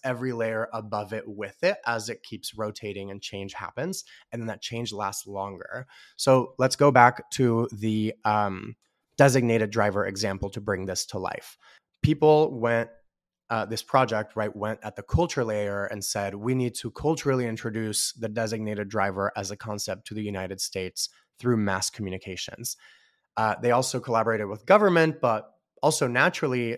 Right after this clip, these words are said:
uh, different public entities at the governance layer, which is, you know, the next sh-, deepest layer from culture, um, started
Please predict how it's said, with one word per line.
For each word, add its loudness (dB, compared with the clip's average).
uh, -2
different -8
public -6
entities -8
at -6
the -8
governance 4
layer, -2
which -6
is, -8
you -10
know, -6
the -10
next -8
sh-, -10
deepest -12
layer -8
from -14
culture, -4
um, 2
started 0